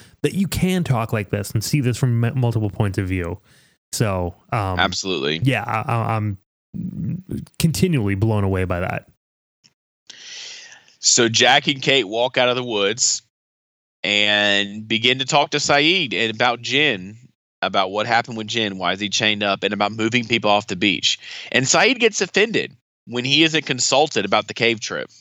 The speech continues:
Speaker 1: Mm-hmm. Yeah, he wants to be, you know, the inner circle, right?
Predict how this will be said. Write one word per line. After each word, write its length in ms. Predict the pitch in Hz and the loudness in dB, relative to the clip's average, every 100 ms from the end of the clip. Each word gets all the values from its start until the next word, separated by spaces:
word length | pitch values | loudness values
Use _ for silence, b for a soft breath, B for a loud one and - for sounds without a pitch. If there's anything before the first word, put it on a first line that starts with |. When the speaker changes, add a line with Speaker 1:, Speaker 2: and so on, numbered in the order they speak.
| - | -6
Speaker 1:
Mm-hmm. 560 | 127 139 139 139 170 - - _ _ _ _ _ _ _ | -2 0 2 2 0 -4 -14 _ _ _ _ _ _ _
Yeah, 120 | - 127 | -2 0
he 120 | 147 | 2
wants 220 | 151 143 | 0 0
to 60 | 143 | 0
be, 100 | 139 131 131 | 0 0 0
you 100 | 123 | 0
know, 200 | 101 - - | -2 -4 -4
the 220 | 131 - | -2 0
inner 160 | 143 | 0
circle, 540 | 131 147 135 113 92 - | 0 0 0 -2 -4 -6
right? 280 | - 104 127 | -2 -2 -2